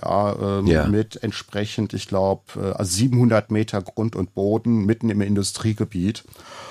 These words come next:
Speaker 1: Und wenn der unterwegs ist mit seiner Mannschaft auf dem Nürburgring, um da in der Autotuning-Szene ein bisschen die Fahne hochzuhalten,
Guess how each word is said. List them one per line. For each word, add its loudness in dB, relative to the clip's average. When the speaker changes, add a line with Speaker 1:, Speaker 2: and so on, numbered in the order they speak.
Speaker 1:
Und 2
wenn 2
der 4
unterwegs 0
ist 0
mit 0
seiner 2
Mannschaft 0
auf -4
dem 2
Nürburgring, 0
um 0
da 4
in -2
der 2
Autotuning-Szene 2
ein -2
bisschen -4
die -4
Fahne 2
hochzuhalten, -4